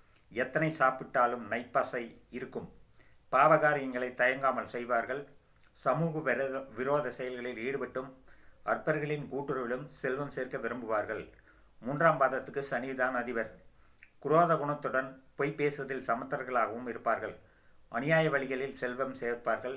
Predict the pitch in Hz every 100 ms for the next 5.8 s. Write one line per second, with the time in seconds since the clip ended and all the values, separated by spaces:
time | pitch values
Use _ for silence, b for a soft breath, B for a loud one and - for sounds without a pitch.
0 | - - 117 127 143 139 123 120 123 113
1 | 113 107 - _ _ _ _ _ b b
2 | b b - 131 151 139 131 131 113 113
3 | 104 95 - 123 120 151 131 123 147 135
4 | 139 123 120 127 120 135 127 127 135 123
5 | 113 113 123 104 113 113 104 113